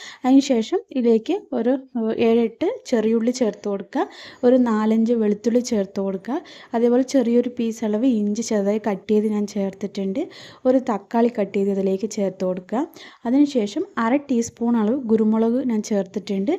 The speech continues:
നിങ്ങൾക്ക് പൊടിയാണെങ്കിലും ചേർത്ത് കൊടുക്കാം. അതിനുശേഷം ഇതിലേക്ക് അര ടീസ്പൂൺ അളവ് പെരുംജീരകം ചേർത്ത് കൊടുക്കുക. ഇനി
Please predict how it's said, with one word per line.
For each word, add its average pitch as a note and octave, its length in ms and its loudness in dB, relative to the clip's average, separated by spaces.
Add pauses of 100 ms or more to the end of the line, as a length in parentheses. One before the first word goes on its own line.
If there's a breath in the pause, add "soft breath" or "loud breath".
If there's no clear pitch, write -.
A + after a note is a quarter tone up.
(300 loud breath)
നിങ്ങൾക്ക് C4 340 2
പൊടിയാണെങ്കിലും B3 720 2
ചേർത്ത് G3+ 320 -2
കൊടുക്കാം. F3+ 360 -2 (400 loud breath)
അതിനുശേഷം C#4 680 4
ഇതിലേക്ക് A#3 520 2 (220)
അര A#3+ 200 0
ടീസ്പൂൺ A#3+ 520 -2
അളവ് A3 320 2
പെരുംജീരകം A#3 720 4
ചേർത്ത് G#3 380 -2
കൊടുക്കുക. G3+ 380 -4 (540 loud breath)
ഇനി C#4 160 6